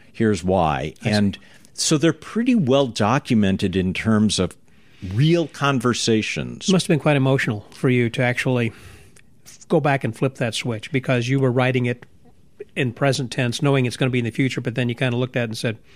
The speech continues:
Speaker 2: "This is not the way it should be remembered," and you had to rewrite that and then think,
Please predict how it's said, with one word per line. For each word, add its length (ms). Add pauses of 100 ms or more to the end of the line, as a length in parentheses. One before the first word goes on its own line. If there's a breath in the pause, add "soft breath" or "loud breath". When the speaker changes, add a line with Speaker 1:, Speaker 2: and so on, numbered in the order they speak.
(220 soft breath)
Speaker 2:
"This 180
is 100
not 140
the 80
way 180
it 60
should 160
be 80
remembered," 560
and 200
you 60
had 140
to 80
rewrite 420
that 220
and 120
then 120
think, 340